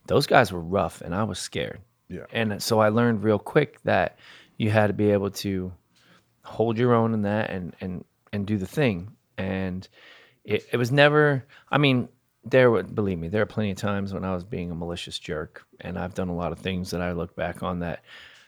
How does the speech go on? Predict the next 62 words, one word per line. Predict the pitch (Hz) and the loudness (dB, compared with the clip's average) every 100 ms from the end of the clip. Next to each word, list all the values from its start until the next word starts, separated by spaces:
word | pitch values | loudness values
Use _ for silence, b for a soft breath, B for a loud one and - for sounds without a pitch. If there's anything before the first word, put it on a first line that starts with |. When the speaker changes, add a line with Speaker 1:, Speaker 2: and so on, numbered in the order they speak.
| B | B
Speaker 1:
I | - | 0
don't | 104 95 | 0 2
necessarily | 98 95 101 101 95 | -2 -2 0 0 0
agree | 87 - 92 | -4 -4 -4
with | 87 87 | -4 -2
now, | 120 104 104 - _ | 0 2 0 -6 _
but, | - 107 107 104 | -8 0 2 2
um, | 95 92 92 87 67 - | 2 0 -2 -6 -10 0
also | 135 151 170 | 2 4 0
it's | 143 | 0
just | - - | -6 -10
kinda | - 147 147 | -4 0 0
like | 135 127 | 0 -2
the | - | -2
way | 113 120 123 123 120 | 2 2 2 -2 -6
we | - 107 | -6 -4
did | 123 156 | -2 -2
it. | - _ _ _ - | -4 _ _ _ -8
Like, | 92 95 | -6 -2
when | 104 | 0
you | 139 | 2
went | 156 147 | 0 0
to | |
those | 143 131 | 0 0
shows, | - 135 104 | 2 2 2
it | |
was | - - | -2 -2
scary. | - - 113 113 - - _ | -4 0 2 2 -2 -12 _
It | - | -2
was, | 143 | 2
Speaker 2:
Yeah. | |
Speaker 1:
there | 135 | 2
was, | 131 90 B B | 0 -6 B B
there | 147 | 4
were | 175 | 4
times | 147 156 117 | 4 0 4
where | 113 | 4
I | |
would | 120 | 4
step | - - 110 | 2 0 0
back | 98 101 | 0 -2
and | 95 | -4
be | 92 | -12
like, | - - | -12 -10
"Oh | 120 | -6
my | 120 98 | -6 -6
God, | 98 101 82 | -6 -4 -6
like, | 85 - | -10 -8
somebody's | 104 131 135 | -4 -4 -4
gonna | 113 95 - _ - | -6 -6 -10 _ -6
die. | 87 98 - - - | -2 -2 -4 -10 -8
Like, | 104 | -6
this | 117 113 | -4 -4
is | 123 | -4
crazy." | - - 104 - 92 | -4 -2 0 -2 -4
Like, | - - | -4 -4
Speaker 2:
Well, | - | -4
I | |
mean, | 170 127 107 | 0 -2 -2
people | 170 151 123 | -4 -2 0
have | 147 185 | 2 2
died. | 156 113 85 | 4 2 0